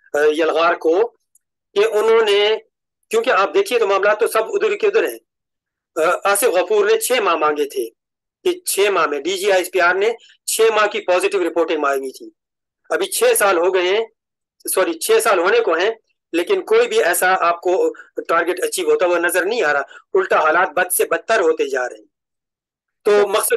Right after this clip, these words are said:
Speaker 1: कहने का ये है।
Speaker 2: एक बात मुझे फिर again please let me intervene।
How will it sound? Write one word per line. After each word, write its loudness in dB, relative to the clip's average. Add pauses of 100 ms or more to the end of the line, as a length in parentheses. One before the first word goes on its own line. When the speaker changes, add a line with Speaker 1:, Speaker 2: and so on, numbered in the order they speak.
Speaker 1:
कहने 0
का 0
ये 0
है। -4 (280)
Speaker 2:
एक -12
बात -6
मुझे -8
फिर -10
again -12
please -16
let -14
me -18
intervene। -16